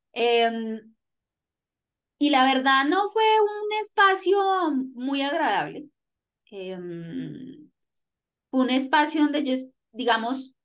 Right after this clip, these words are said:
no sé, la forma como lo, como a mí me llegó la facilitación, porque puede que a otras personas les haya llegado distinto, fue muy desde la cabeza y muy desde, em,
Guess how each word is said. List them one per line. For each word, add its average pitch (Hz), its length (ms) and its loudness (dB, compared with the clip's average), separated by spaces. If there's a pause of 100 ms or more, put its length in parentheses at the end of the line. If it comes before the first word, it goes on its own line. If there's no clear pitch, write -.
(140)
no 220 240 -10
sé, 214 280 -2
la 180 160 -2
forma 214 320 -4
como 285 240 0
lo, 277 300 -4 (100)
como 269 220 2
a 269 60 2
mí 269 160 6
me 339 160 4
llegó 285 300 0
la 240 180 0
facilitación, 262 880 -4
porque 240 180 -10
puede 208 240 -10
que 233 80 -8
a 220 40 -4
otras 233 200 -12
personas 220 340 -8
les 254 200 -6
haya 220 200 -4
llegado 226 340 0
distinto, 262 520 -6 (360)
fue 247 260 0
muy 254 240 2
desde 262 280 0
la 269 160 0
cabeza 262 920 -2
y 262 100 -12
muy 226 220 -12
desde, 220 840 -2 (680)
em, 190 760 -8